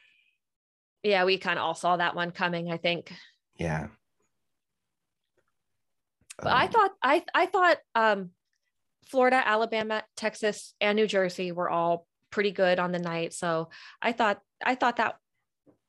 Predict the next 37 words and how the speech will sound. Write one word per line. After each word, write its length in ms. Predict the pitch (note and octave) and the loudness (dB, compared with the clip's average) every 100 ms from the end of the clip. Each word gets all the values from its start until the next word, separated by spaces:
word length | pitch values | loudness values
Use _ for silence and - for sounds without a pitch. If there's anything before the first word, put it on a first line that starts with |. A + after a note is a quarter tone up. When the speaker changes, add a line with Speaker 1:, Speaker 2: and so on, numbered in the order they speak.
| _ _ | _ _
Speaker 1:
made 300 | A3 B3 B3 | 0 2 2
sense. 460 | - A3+ G#3+ G3+ - | 2 0 2 0 -4
I 140 | - | -2
think 180 | B3 A4 - | 0 -2 0
what 140 | D#4+ | 0
was 140 | D4 - | 0 0
tough 240 | D#4 E4 | -2 0
about 240 | C#4 A#3 | 0 0
this 180 | A3+ G#3+ | -2 -4
week 200 | G#3+ G#3 | -6 -6
is 100 | G3 | -2
that 140 | G3 F#3+ | 0 0
it 100 | F#3 | -2
was 140 | F#3 | -2
actually 320 | F#3+ - A3+ | -4 -2 0
a 100 | G3 | 0
really 540 | F3 F3+ F3+ F3 F3+ _ _ _ _ - | 0 -2 -2 -4 -8 _ _ _ _ -20
strong 480 | - G#3 F#3+ F#3 E3 | -6 0 2 0 -4
week. 400 | G3+ D#4+ - _ - - _ - | -4 -4 -6 _ -20 -20 _ -2
Um, 520 | F3+ F3 E3 E3+ E3+ _ | 2 4 2 -2 -10 _
we 100 | G#3+ | 0
had 180 | G#3+ F#3+ | 0 0
Delaware 440 | E3+ F#3 G3+ A3 | 0 2 2 2
with 140 | G#3+ A3 | 0 -4
a 60 | |
really 180 | G#3+ G#3+ | -4 -4
great 300 | G#3+ G#3+ - | -2 -4 -4
performance. 1080 | A3 G#3 - G#3 G#3 G#3 G3+ G3+ G3+ - - _ _ _ _ _ _ | -6 -8 -4 -2 -2 -2 -4 -6 -10 -14 -20 _ _ _ _ _ _
Uh, 200 | E3 D#3+ D3+ | -8 -4 -2
Alaska, 800 | E3+ E3 G3 A3+ - G3 G3 - | 0 2 0 0 0 0 0 0
obviously, 420 | F#3 G#3 - G3 | -2 -2 -4 -6
Jewel 640 | F#3 G3 G#3 F#3 F3+ F#3 F#3 | -6 -4 -2 0 0 -2 0
was 300 | F3+ F3 E3 | 2 2 2
in 60 | F#3 | 2
Speaker 2:
Right, 160 | F2+ | 4
Speaker 1:
this 220 | F2+ F2 | 2 0
Speaker 2:
legend. 640 | F2 G2 G2 F2 E2+ E2+ | 2 2 4 2 2 -2